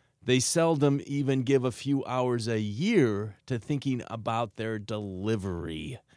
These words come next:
Now, we're not gonna argue with Haddon, so let's just assume that's true. Why do you think that is? Why do you think we neglect sermon delivery?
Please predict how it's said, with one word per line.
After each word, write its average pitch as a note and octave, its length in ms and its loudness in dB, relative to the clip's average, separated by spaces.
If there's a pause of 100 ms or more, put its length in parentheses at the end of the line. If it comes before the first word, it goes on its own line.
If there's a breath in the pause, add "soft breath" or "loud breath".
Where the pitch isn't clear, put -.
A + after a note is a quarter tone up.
(280)
Now, A#2+ 540 4
we're B2 240 4
not F3 140 6
gonna D3 160 6
argue C3 340 8
with A#2 320 6
Haddon, A2+ 600 0
so A2 480 0
let's A#2 280 2
just A#2 160 -2
assume A#2 320 0
that's G#2+ 240 -2
true. A2+ 400 0
Why D3 480 0
do A#3 60 2
you A3+ 120 4
think G3+ 260 -2
that E3+ 140 2
is? C#3 200 4
Why B2 160 2
do E3+ 80 2
you F3+ 60 0
think E3+ 200 0
we D3 100 4
neglect A#2+ 640 -2
sermon A#2 480 -4
delivery? F#2 640 -4